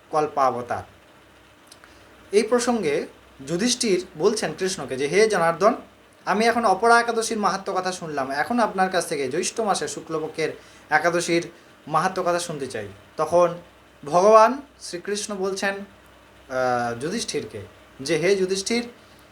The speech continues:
এই প্রসঙ্গ কথা ব্যাসদেব ভীমসেনকে, তোমার ভাই ভীমকে বলেছিলেন। এই ব্যাসদেব সর্বতত্ত্বের সার তত্ত্ব জানেন, তিনি সাক্ষাৎ ভগবত স্বরূপ,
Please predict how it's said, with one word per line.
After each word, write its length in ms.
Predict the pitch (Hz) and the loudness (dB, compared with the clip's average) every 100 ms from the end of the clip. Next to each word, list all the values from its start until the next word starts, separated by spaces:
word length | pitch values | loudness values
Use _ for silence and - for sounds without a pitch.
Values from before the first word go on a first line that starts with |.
| - | -6
এই 120 | 175 226 | -2 0
প্রসঙ্গ 500 | 226 220 226 220 208 | 0 0 0 0 2
কথা 420 | 202 202 185 156 - - 131 131 | 2 4 4 4 -4 -20 -10 0
ব্যাসদেব 500 | 180 190 190 233 233 - - - _ _ - - | 2 2 4 4 2 -4 -20 -20 _ _ -20 -14
ভীমসেনকে, 840 | 143 190 226 220 214 202 190 175 156 - - - | -4 -2 -2 -2 -2 0 2 2 0 -10 -20 -8
তোমার 260 | 180 196 185 | 0 2 2
ভাই 420 | 156 175 208 370 - 131 | 4 6 4 0 -10 -10
ভীমকে 380 | 147 175 165 165 | -8 -8 -8 -6
বলেছিলেন। 460 | 143 135 131 113 98 - - - - - - - - - - - - | -4 -6 -6 -10 -12 -20 -20 -20 -20 -20 -20 -20 -20 -20 -20 -20 2
এই 400 | 214 269 277 - - 170 | 6 6 2 -4 -10 -6
ব্যাসদেব 540 | 160 214 214 208 240 247 | 4 4 4 4 4 4
সর্বতত্ত্বের 1700 | - - 180 190 214 214 214 - - - 196 208 - 226 233 233 - - - | 0 -2 -2 2 4 4 2 -6 -20 -6 -4 -4 -2 2 4 2 -2 -20 -14
সার 380 | - 165 185 196 | -4 4 4 4
তত্ত্ব 300 | 196 196 202 | -4 -4 -2
জানেন, 380 | 190 190 208 202 208 - _ - - - | 0 2 0 -4 -10 -20 _ -20 -18 -6
তিনি 220 | 190 196 | -2 -2
সাক্ষাৎ 460 | - 170 - 180 160 | 0 0 0 0 0
ভগবত 500 | 156 165 170 170 - | 0 4 6 4 2
স্বরূপ, 320 | - 151 113 | -4 0 0